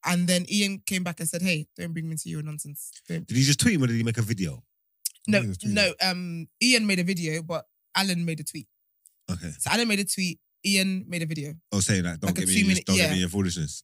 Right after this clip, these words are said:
Speaker 1: Yeah, it says, "Alan, my friend, rather than you saying I got it wrong, you double down on some complete effing bu-,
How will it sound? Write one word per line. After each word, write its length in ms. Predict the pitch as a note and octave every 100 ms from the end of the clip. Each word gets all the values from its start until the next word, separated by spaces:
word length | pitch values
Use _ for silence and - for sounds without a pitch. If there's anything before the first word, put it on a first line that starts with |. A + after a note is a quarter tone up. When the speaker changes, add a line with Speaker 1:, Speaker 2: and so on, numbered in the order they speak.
| -
Speaker 1:
Yeah, 140 | F#3+
it 40 | F3
says, 140 | G3+
"Alan, 180 | G#3 A3+
my 120 | G#3
friend, 360 | G#3 F#3+ F#3 F#3
rather 320 | F3 G#3+ G#3+
than 220 | F#3+ F#3+
you 120 | F#3 F#3+
saying 260 | - F#3
I 80 | -
got 140 | E3 F3+
it 80 |
wrong, 340 | E3 E3 E3 E3 _ _ -
you 100 | E3
double 260 | G3+ G#3+
down 260 | G#3+ G3 G3
on 140 | D#3+ E3+
some 200 | F3+ F3
complete 440 | F3 E3 G#3 G3
effing 280 | F#3 - F#3
bu-, 120 | F3